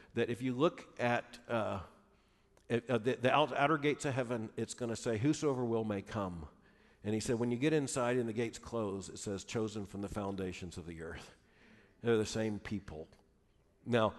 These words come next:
God is also omniscient as well as perfectly sovereign, and that means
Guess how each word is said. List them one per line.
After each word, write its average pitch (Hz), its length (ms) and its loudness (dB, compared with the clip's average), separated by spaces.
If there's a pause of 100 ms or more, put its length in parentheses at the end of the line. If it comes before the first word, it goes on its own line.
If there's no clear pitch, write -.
(280)
God 147 260 6
is 127 140 2
also 131 320 2
omniscient 107 680 -2 (100)
as 101 140 -6
well 101 240 -2
as 98 220 -6 (1120)
perfectly 110 380 0
sovereign, 104 600 -2
and 107 140 -2
that 113 120 -2
means 104 240 -4